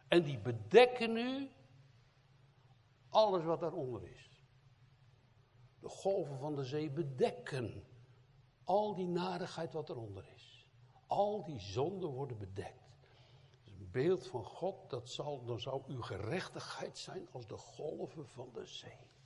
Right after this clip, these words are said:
Al die zonden waar we het over gehad hebben. Als je naar mij luistert en naar mijn zoon kijkt en de kracht uit hem ontvangen mag en zijn liefde ervaren mag en in hem geloven mag en je bent voor hem, hebt voor hem geknield en gedankt,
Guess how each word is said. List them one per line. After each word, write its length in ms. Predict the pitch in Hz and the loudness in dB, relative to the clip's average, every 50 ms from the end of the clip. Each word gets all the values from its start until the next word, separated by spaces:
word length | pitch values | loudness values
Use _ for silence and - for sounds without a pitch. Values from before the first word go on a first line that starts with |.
| - - - - - - - - - - - - - - - - - - | -20 -20 -20 -20 -20 -20 -20 -20 -20 -20 -20 -20 -20 -20 -20 -20 -8 -4
Al 340 | - 139 147 170 190 175 143 | -2 0 0 0 0 -2 -6
die 180 | 127 113 101 | -6 -8 -8
zonden 560 | 90 - - 120 131 156 165 165 165 175 180 | -8 -4 -2 0 0 0 0 0 0 0 0
waar 180 | 160 143 127 120 | 2 0 0 -2
we 40 | 117 | -2
het 120 | 110 110 | -2 -4
over 220 | 120 110 98 98 - | -4 -4 -6 -8 -10
gehad 300 | - 113 120 123 - 143 | -6 -4 -4 -4 -4 -8
hebben. 360 | 143 143 143 160 175 185 - - - - - - - - - - - - - - - - - - - - | -10 -10 -10 -8 -10 -10 -10 -14 -20 -20 -20 -20 -20 -20 -20 -20 -20 -20 -20 -20 -20 -20 -20 -20 -14 -12
Als 140 | - 107 | -12 -10
je 60 | 104 101 | -6 -6
naar 140 | 101 98 | -6 -4
mij 200 | 92 95 98 92 | -4 -4 -4 -4
luistert 600 | 90 90 101 113 131 170 180 - - - 165 135 | -2 2 2 2 2 2 -2 -6 -6 -8 -8 -6
en 100 | 135 120 | -6 -4
naar 160 | 110 113 107 104 | -4 -2 -2 -2
mijn 160 | 107 98 95 | -2 -2 -2
zoon 480 | 90 92 127 139 156 170 175 - - | 2 6 8 10 10 8 6 4 -2
kijkt 520 | - - 180 160 170 180 196 196 - - - | 0 0 2 2 2 0 -2 -4 -4 -6 -6
en 100 | 123 113 | -4 -4
de 120 | 107 110 - - | -4 -6 -6 -8
kracht 460 | - - 160 151 147 - - - - | -6 0 2 2 2 2 0 -2 -2
uit 200 | 127 127 123 117 | -2 -2 0 -2
hem 160 | 123 139 139 - | -2 -4 -4 -4
ontvangen 640 | 120 107 98 - - - - 175 165 165 170 175 180 | -6 -8 -8 -8 -10 -2 4 4 4 4 4 2 0
mag 420 | 175 180 202 190 - - - - - - - | 2 2 0 0 -2 -6 -12 -16 -18 -20 -6
en 200 | - 131 127 120 | -2 -2 0 0
zijn 180 | 110 127 127 127 | 2 2 2 2
liefde 360 | 131 151 185 160 135 120 - | 2 2 0 -2 -2 -4 -4
ervaren 680 | 120 110 101 95 - - 120 147 156 156 165 180 170 | -4 -4 -4 -6 -6 2 4 4 4 4 2 -2 -2
mag 200 | 165 170 - - | -2 -2 -4 -4
en 100 | 156 139 | -6 -4
in 140 | 139 123 120 | -4 -2 0
hem 180 | 113 113 110 101 | 0 -2 -2 -2
geloven 600 | - 113 113 113 123 156 190 208 208 196 175 202 | -2 -2 -2 2 4 8 8 8 8 8 4 2
mag 440 | 190 208 196 - - - - - - - | 2 2 2 2 -2 -8 -14 -16 -10 -6
en 120 | 131 120 | -6 -4
je 60 | 120 | -4
bent 240 | 117 110 117 107 104 | -2 -2 -2 -2 -2
voor 140 | 98 110 110 | -2 -2 -2
hem, 200 | 110 101 98 110 | -2 -2 -4 -4
hebt 240 | - 104 107 - - | -6 -6 -6 -6 -8
voor 140 | - - 107 | -8 -4 -2
hem 160 | 113 110 - | -2 -2 -2
geknield 640 | - 117 104 - - 170 170 202 208 240 254 - - | -4 -8 -8 -6 -4 0 2 2 4 2 2 0 -2
en 120 | 190 131 | -2 -2
gedankt, 840 | - - - 95 98 98 104 113 240 247 240 262 254 233 196 - | -2 -4 -6 -8 -8 -8 8 10 12 12 12 10 6 2 0 -2